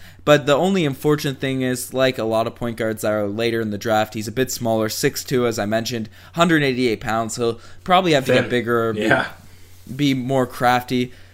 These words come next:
Speaker 1: So that, that's gonna be something to look out for. But Riker, the thing about the, the Toronto Raptors this season, which hasn't really been the case the past few years,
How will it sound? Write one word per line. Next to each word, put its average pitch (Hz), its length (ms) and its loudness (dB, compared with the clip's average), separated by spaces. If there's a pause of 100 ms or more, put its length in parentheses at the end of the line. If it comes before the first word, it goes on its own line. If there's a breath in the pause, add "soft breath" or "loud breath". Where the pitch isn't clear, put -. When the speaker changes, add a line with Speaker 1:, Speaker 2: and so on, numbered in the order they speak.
Speaker 1:
So 120 600 2
that, 147 200 4
that's 170 220 4
gonna 160 140 -2
be 139 60 0
something 120 340 -4
to 107 80 -2
look 107 160 -4
out 123 180 4
for. 120 340 2 (240 soft breath)
But 143 280 2 (340 soft breath)
Riker, 143 380 2 (100)
the 143 180 -4
thing 247 220 0
about 160 320 2
the, 135 220 4
the 107 80 -8
Toronto 143 280 -2
Raptors 117 380 0
this 123 220 -2
season, 92 320 -6
which 107 300 -4
hasn't 147 360 -2
really 127 160 2
been 123 140 -4
the 104 80 -6
case 117 320 -6
the - 100 -14
past 117 340 0
few 104 220 -8
years, 101 400 -6